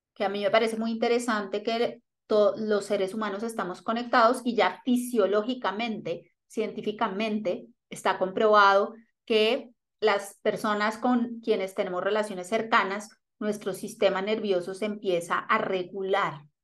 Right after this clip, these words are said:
de acuerdo a cómo esté el sistema de la otra persona, como también el, el, em, el ritmo cardíaco. Eso era lo que quería compartirles. De pronto más adelante puedo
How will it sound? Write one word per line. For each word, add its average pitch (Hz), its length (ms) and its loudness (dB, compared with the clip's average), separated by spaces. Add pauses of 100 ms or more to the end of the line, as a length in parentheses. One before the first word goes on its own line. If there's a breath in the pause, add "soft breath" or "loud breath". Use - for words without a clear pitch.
de 196 60 0
acuerdo 185 360 0
a 180 60 -4
cómo 214 180 -4
esté 214 240 -4
el 170 100 -4
sistema 190 500 -4
de 208 60 0
la 196 160 2
otra 185 260 0
persona, 214 560 -4 (240 loud breath)
como 202 260 -2
también 185 640 -2
el, 202 420 6
el, 214 240 2
em, 170 520 -4 (1700)
el 214 140 6
ritmo 185 360 0
cardíaco. 170 500 -6 (260)
Eso 208 260 2
era 196 120 6
lo 220 120 4
que 226 140 0
quería 165 340 0
compartirles. 240 760 2
De 226 100 0
pronto 196 300 -6
más 202 180 -4
adelante 196 460 2
puedo 208 420 2